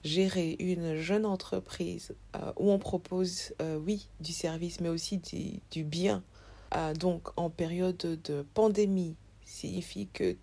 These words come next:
tous les fournisseurs sont inaccessibles ou avec des livraisons avec des retards, ou la chaîne de logistique est impactée, ou, oh,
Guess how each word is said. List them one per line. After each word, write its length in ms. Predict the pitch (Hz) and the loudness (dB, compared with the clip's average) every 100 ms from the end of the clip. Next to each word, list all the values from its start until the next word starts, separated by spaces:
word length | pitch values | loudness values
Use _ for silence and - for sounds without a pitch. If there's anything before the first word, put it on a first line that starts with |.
| - | -8
tous 340 | 226 220 220 208 | -2 0 2 4
les 180 | 190 | 4
fournisseurs 960 | 185 - 196 190 185 - - - - 190 | 4 2 2 2 0 4 6 6 4 2
sont 360 | 185 - 202 - | -4 -2 -2 0
inaccessibles 920 | 190 180 190 196 - 185 - 190 185 165 - | 0 2 2 0 -6 -6 -4 -2 -2 -4 -4
ou 380 | - - 107 - | 0 0 0 2
avec 220 | 160 180 | 2 4
des 100 | 185 | 2
livraisons 460 | 180 180 185 185 185 | 2 0 0 0 2
avec 260 | 180 175 - | 0 -2 -2
des 120 | 175 | -2
retards, 580 | 170 170 - 185 175 - - - | -2 -4 0 0 0 -4 -4 4
ou 320 | 226 226 208 | 6 8 6
la 500 | - 185 180 - 170 | 4 2 2 0 -2
chaîne 320 | - 220 208 | 2 6 6
de 80 | 196 | 6
logistique 760 | 180 170 175 - - 190 185 | 4 2 -2 -4 -6 -6 -2
est 60 | 190 | 2
impactée, 840 | 185 175 180 185 - - 202 196 - | 2 2 4 2 0 0 4 4 4
ou, 160 | 208 | -2
oh, 80 | - | -4